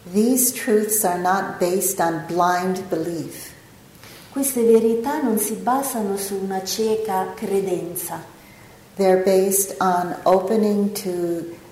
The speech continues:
Speaker 1: the experience of these in our lives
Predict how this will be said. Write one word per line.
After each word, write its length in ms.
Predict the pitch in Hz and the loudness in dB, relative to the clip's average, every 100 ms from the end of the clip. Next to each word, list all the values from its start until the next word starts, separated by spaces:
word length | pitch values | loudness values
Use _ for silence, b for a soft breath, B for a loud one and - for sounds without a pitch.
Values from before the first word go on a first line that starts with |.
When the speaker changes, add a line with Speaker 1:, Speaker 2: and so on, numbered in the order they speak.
| B - | B -8
Speaker 1:
the 280 | 180 170 175 | -6 -2 -4
experience 1120 | - - - 190 190 202 214 226 240 233 - | -2 -2 -2 2 4 4 4 4 2 0 -2
of 360 | - 196 190 185 | 2 2 2 -2
these 460 | 196 208 220 - | 0 0 0 -2
in 220 | - 185 | -4 -2
our 220 | 165 160 160 | -2 -2 0
lives 680 | 175 190 202 208 208 - | 2 2 0 -2 -2 -6